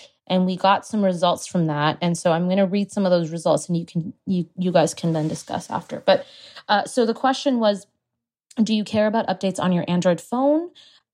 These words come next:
Uh, the, the re-, poll resulted in eighty-two point seven five percent of readers saying, "Yes, give me all the updates." <laughs>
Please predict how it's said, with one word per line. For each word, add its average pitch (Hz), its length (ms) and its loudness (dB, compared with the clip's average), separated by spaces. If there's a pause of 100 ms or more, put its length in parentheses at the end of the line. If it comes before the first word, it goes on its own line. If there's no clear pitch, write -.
(140)
Uh, 185 380 0
the, 190 280 2 (720)
the 190 200 2
re-, 185 180 2
poll 214 420 0
resulted 175 420 0
in 170 180 2
eighty-two 208 520 2
point 175 340 -2
seven 190 380 2
five 175 360 0
percent - 680 -2 (580)
of 175 380 0 (220)
readers 180 580 0
saying, 175 240 0
"Yes, 180 340 2
give 196 160 0
me 185 140 2
all 175 240 0
the 185 120 0
updates." 208 680 -2
<laughs> 214 40 0